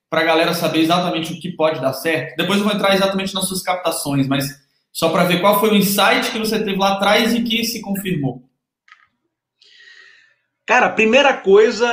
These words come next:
Speaker 2: é, antes, aliás, antes disso, eu acho que tem essa coisa, meu irmão sempre fala também, que é a gente precisa,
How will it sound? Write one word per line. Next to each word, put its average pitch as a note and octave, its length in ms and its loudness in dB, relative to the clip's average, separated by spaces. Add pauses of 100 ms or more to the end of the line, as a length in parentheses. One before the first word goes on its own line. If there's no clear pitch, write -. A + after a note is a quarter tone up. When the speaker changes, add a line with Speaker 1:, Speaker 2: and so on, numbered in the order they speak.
(120)
Speaker 2:
é, G3+ 840 2 (460)
antes, A#3 220 -2
aliás, G#3 240 2
antes A3 280 -4
disso, G#3+ 300 -6
eu F#3 120 2
acho G3+ 120 2
que G3+ 80 -12
tem G#3+ 120 0
essa G3+ 160 -2
coisa, G3 200 0
meu F#3+ 100 2
irmão E3+ 220 -2
sempre D#3+ 280 -4
fala D#3 260 -2
também, C#3 320 -4
que D#3+ 140 -6
é D#3 200 0
a E3+ 100 -4
gente F#3 200 -6
precisa, F3+ 880 -4